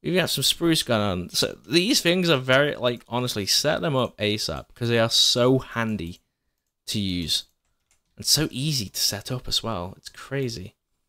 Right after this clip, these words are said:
So let's make some of these. Um, oh, I need the gold.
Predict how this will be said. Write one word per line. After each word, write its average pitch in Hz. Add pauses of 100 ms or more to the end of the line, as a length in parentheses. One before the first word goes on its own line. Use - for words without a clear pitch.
(680)
So 156
let's 107
make 151
some -
of 117
these. 120 (280)
Um, 101
oh, 101
I 101
need 101 (180)
the 101
gold. 110